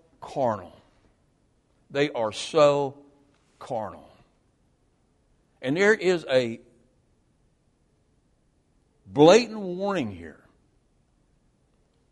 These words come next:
for all of us to take seriously our relationship with the Lord, to put that above the things of this world,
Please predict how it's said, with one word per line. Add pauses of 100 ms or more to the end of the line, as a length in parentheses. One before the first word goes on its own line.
(120)
for (120)
all
of
us (2250)
to
take
seriously (800)
our
relationship
with
the
Lord,
to
put
that
above (800)
the
things
of
this
world,